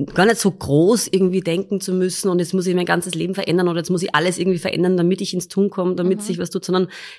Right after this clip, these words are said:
Speaker 1: diese kleinen Häppchen. Ich glaub, darum geht's auch, wenn du sagst, du unterstützt ja Leute bei der Zielerreichung.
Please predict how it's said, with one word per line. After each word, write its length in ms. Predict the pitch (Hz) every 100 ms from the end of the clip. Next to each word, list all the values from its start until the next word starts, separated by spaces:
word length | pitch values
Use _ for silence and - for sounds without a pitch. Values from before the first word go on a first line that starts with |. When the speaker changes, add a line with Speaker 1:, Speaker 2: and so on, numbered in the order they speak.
| -
Speaker 1:
diese 160 | -
kleinen 280 | 170 147 165
Häppchen. 400 | 147 151 - 151
Ich 120 | -
glaub, 200 | - 160
darum 260 | - 160 175
geht's 220 | 175 170
auch, 200 | 180 170 - - - -
wenn 100 | 180
du 60 | 175
sagst, 260 | 175 -
du 100 | 190
unterstützt 680 | 185 190 180 - 214 196 -
ja 80 | 180
Leute 320 | 165 165 180
bei 80 | 165
der 120 | 165
Zielerreichung. 1000 | - 185 190 - 160 - 147 - 147 143